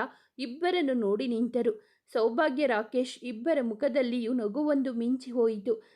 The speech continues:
ಇಬ್ಬರು ಅರಿವಿಲ್ಲದಂತೆ ಅವರಿಬ್ಬರ ಫೋಟೋವನ್ನು ತಮ್ಮ ಫೋನ್ನಲ್ಲಿ ಗುಟ್ಟಾಗಿ ಸೆರೆ ಹಿಡಿದಿದ್ದು ಆಯಿತು. ಅವನೇನು ಹುಡುಕುತ್ತಿದ್ದನೋ, ಅವಳ ಭಯದ ಮೂಲವೇನೋ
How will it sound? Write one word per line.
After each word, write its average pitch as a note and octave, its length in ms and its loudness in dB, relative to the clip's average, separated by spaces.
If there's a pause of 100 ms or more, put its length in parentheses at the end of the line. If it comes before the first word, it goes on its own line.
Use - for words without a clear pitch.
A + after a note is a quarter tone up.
(160)
ಇಬ್ಬರು A#3 500 0
ಅರಿವಿಲ್ಲದಂತೆ B3 960 0
ಅವರಿಬ್ಬರ A#3 720 0
ಫೋಟೋವನ್ನು C4 720 0
ತಮ್ಮ B3+ 260 -2
ಫೋನ್ನಲ್ಲಿ B3+ 640 0
ಗುಟ್ಟಾಗಿ A#3+ 540 -2
ಸೆರೆ A#3 340 2
ಹಿಡಿದಿದ್ದು A#3 600 -2
ಆಯಿತು. A3 540 0 (500)
ಅವನೇನು B3 560 2
ಹುಡುಕುತ್ತಿದ್ದನೋ, A#3+ 840 -2 (580)
ಅವಳ C4 320 6
ಭಯದ G#3+ 440 4
ಮೂಲವೇನೋ A#3+ 800 0